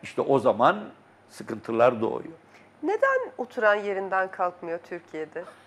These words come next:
Speaker 1: <laughs> Yo, pek de öyle olmadı. Yani tek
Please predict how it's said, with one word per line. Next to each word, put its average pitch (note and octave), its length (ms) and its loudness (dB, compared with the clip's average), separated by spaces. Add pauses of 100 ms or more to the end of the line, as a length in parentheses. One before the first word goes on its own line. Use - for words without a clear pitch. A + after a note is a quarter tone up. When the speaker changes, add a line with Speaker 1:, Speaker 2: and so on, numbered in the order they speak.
(500)
Speaker 1:
<laughs> - 800 -20
Yo, F#3 500 10 (140)
pek - 280 -2
de F3+ 60 0
öyle F3 280 8
olmadı. D3+ 640 2 (240)
Yani C3 200 -4 (760)
tek F3+ 200 4